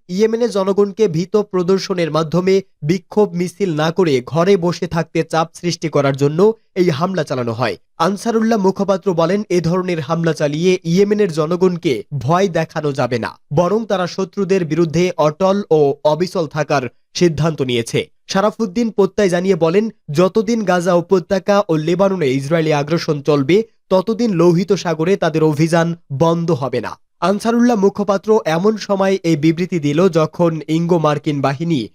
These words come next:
ইয়েমেনের রাজধানী সানার পাশাপাশি হুদাইদা, আল বাইদা এবং ধামার প্রদেশে বোমা বর্ষণ করে। গত বছরের সাত অক্টোবর গাজা যুদ্ধ শুরু হলে ইয়েমেন লোহিত সাগর দিয়ে ইসরায়েলগামী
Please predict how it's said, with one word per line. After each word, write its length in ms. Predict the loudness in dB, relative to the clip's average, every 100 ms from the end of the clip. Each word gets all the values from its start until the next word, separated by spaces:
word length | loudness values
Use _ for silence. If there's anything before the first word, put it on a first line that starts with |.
| _
ইয়েমেনের 420 | 0 2 2 0 0
রাজধানী 420 | -2 0 -2 -2
সানার 380 | -2 -2 -2 0
পাশাপাশি 720 | -4 -4 -4 -2 -2 -4 -4 _ _ 0
হুদাইদা, 440 | 4 2 2 0
আল 260 | 0 -2 0
বাইদা 460 | 0 0 0 -2 0
এবং 340 | 0 0 -2
ধামার 400 | -4 -4 0 -2
প্রদেশে 520 | 0 -2 0 -2 -2 0
বোমা 320 | 0 0 0
বর্ষণ 400 | 0 -2 -6 -4
করে। 280 | -4 -6 -2
গত 180 | 0 2
বছরের 440 | 0 -2 0 0
সাত 340 | 0 0 -2 -2
অক্টোবর 500 | -4 0 0 2 0
গাজা 300 | -2 -2 -2
যুদ্ধ 340 | 0 -2 0 -2
শুরু 260 | 0 0
হলে 320 | 2 2 0 -2 _ -6
ইয়েমেন 400 | 0 2 0 0
লোহিত 380 | 0 0 0 -2
সাগর 400 | -2 -2 -2 -2
দিয়ে 300 | 0 2 2
ইসরায়েলগামী 720 | 0 0 0 0 -2 0 -2